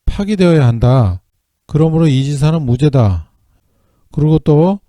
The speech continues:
허위사실 공표죄는 사람의 거짓말을 처벌하는 조항이 아니다. 상대방이 주도하는 토론 중 충분한 답변 시간이 없던 상태에서 발언한 단적인 표현 자체를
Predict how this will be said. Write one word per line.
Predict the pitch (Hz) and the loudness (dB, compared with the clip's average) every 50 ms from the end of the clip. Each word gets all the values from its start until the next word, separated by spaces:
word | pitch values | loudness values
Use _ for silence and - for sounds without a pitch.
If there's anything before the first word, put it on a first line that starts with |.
| - - | -6 -2
허위사실 | 180 190 190 202 202 170 180 175 165 175 170 | 0 2 2 2 2 0 0 -2 -2 -2 -2
공표죄는 | - 143 135 127 139 156 - - 151 156 175 170 143 110 90 | -2 -4 -4 -2 -2 -2 0 0 -2 0 0 -2 -2 -4 -6
사람의 | - - - - - 151 170 175 175 175 180 - | -8 -10 -10 -8 -6 -4 -4 -2 -2 -2 -4 -4
거짓말을 | - - 104 107 113 127 156 165 170 170 175 170 165 170 165 | -4 -2 0 0 2 0 -2 -4 -2 -2 -2 -2 -2 -2 -4
처벌하는 | - - 139 160 170 185 170 165 160 160 151 | -4 -6 -6 -4 -2 -2 0 0 -2 -2 -2
조항이 | - 135 135 131 131 139 151 | -2 0 0 0 0 -2 -2
아니다. | 139 117 107 113 117 110 117 113 117 135 139 123 98 90 - _ _ _ _ | -2 -2 0 0 0 0 2 2 2 2 0 0 -2 -4 -6 _ _ _ _
상대방이 | _ - - - 165 170 170 160 170 165 156 156 156 160 151 | _ -12 -8 -6 -6 -4 -2 0 2 2 2 2 0 -2 -2
주도하는 | - - 123 135 139 139 139 143 143 | -2 0 0 2 2 0 0 -2 -2
토론 | - - 156 151 147 135 | 0 0 0 0 0 0
중 | 131 151 160 135 110 | 0 0 0 0 -2
충분한 | - - - 180 175 165 170 165 160 | -6 -8 -10 -8 -4 -2 -2 -2 0
답변 | 139 - 117 - - - 143 | 0 0 0 0 0 0 -2
시간이 | 123 131 131 135 135 131 | -2 -2 -2 0 0 2
없던 | 117 113 110 - - 143 139 | 2 0 0 0 -2 -2 0
상태에서 | 123 131 127 123 113 - 120 117 113 101 123 135 151 180 190 - _ _ _ _ _ _ _ _ _ - | 0 -2 -2 -2 -2 0 2 2 2 2 2 0 0 0 -2 -4 _ _ _ _ _ _ _ _ _ -4
발언한 | - - 117 123 135 135 131 131 127 113 101 92 | -2 0 2 2 2 2 2 2 0 0 0 -2
단적인 | - 104 113 123 131 - 156 147 139 147 143 | -4 -2 -2 -2 -2 0 0 0 0 0 0
표현 | - 131 135 131 131 127 | 2 2 2 2 2 0
자체를 | - 107 107 107 - 123 120 120 147 170 196 202 | 0 -2 -2 -2 0 0 2 2 2 2 0 -2